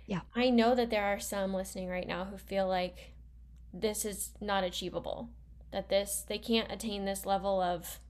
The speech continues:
Speaker 2: peaceful communication, even just a difficult conversation, but feeling okay about it.
Speaker 1: Yeah.
Speaker 2: After so many times that they have not, what would you say to the wo-,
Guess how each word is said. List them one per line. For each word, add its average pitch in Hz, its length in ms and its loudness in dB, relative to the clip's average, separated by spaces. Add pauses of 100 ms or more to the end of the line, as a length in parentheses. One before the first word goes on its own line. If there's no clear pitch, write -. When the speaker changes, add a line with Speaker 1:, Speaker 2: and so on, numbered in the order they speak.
(340)
Speaker 2:
peaceful 185 380 -4
communication, 254 1040 0 (500)
even 226 300 4
just 214 260 -4
a 190 420 6
difficult 240 380 -2
conversation, 208 760 -2
but 180 180 -2
feeling 208 400 -4
okay 196 340 -2
about 240 280 0
it. 277 200 0 (520)
Speaker 1:
Yeah. 165 160 -2 (320)
Speaker 2:
After 202 300 -2
so 208 280 -2
many 202 580 -4 (240)
times 190 500 -4
that - 260 -4
they 190 100 0
have 190 260 -6
not, 175 440 -6 (420)
what 294 140 4
would 285 140 -2
you 247 140 2
say 220 360 0
to 208 100 -2
the 196 100 -4
wo-, 180 180 -6